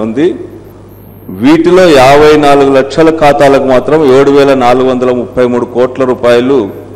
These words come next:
ఇప్పటి వరకు కూడా రైతుల ఖాతాలకు జమ చేసినట్టుగా చెప్తా ఉన్నారు, సార్. సార్, వాస్తవంగా ఇక్కడ నేను అడుగుతున్నది ఏమంటే, సార్, గత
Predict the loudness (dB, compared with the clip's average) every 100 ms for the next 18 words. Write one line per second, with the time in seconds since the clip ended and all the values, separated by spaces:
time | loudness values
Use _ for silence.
0 | -20 -18 -16 -8 -6 -4 -6 -4 -2 0
1 | -2 -6 -16 -20 -12 -6 -4 -4 -4 -4
2 | 0 -2 0 -2 -2 -4 -6 -4 -4 -4
3 | -6 -12 -10 -10 -8 -12 -8 -6 -6 -6
4 | -2 -2 -4 -10 -20 -20 -20 -10 -2 2
5 | 2 2 0 -2 -2 -2 0 0 0 0
6 | -2 -2 0 0 -2 -4 -6 -4 -4 -6
7 | -10 -18 -20 -20 -20 -20 -8 -6 -2